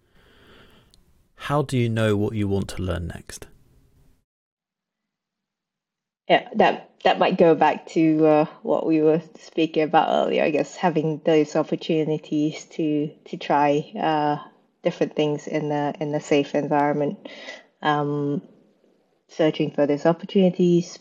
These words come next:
Speaker 2: um, taking those opportunities to, to try things out. So I'd say, I'd say that that has been, um, what I've discovered with, with kind of the broad, um,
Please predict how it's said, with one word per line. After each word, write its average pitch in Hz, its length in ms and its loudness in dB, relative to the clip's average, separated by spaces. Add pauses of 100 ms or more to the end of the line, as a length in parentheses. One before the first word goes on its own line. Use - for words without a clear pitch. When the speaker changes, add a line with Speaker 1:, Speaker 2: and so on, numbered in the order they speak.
Speaker 2:
um, 143 540 -2
taking 143 340 -2
those - 240 -2
opportunities 143 880 -4 (100)
to, 143 220 -6
to - 140 -10
try 143 260 -2
things 139 300 -8
out. 156 220 -4 (920)
So 165 160 -4
I'd 151 240 4
say, 160 340 4
I'd 165 160 -4
say 156 200 0
that - 380 0 (1600)
that 156 280 2
has 170 280 -4
been, 147 520 -4
um, 143 580 -4 (560)
what 147 400 0 (440)
I've 156 260 0
discovered 147 580 -2
with, 147 240 -4 (320)
with 147 220 -4
kind 151 160 -6
of - 160 -8
the 165 120 0
broad, 147 540 2 (100)
um, 143 460 -4